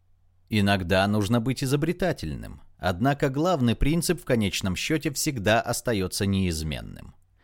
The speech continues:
Суметь в конце вскрытия ответить на все вопросы о причине смерти и её обстоятельствах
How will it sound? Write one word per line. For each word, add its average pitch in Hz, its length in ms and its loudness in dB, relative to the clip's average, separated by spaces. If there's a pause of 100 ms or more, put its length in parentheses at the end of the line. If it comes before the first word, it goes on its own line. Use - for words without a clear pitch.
Суметь 113 460 0
в - 80 -18
конце 104 340 0
вскрытия 113 560 -2
ответить 123 640 -4
на 139 140 0
все 147 260 -2
вопросы 123 460 0
о - 180 -2
причине 104 480 0
смерти 147 520 -2
и 80 200 -4
её 101 320 0
обстоятельствах 147 1040 -2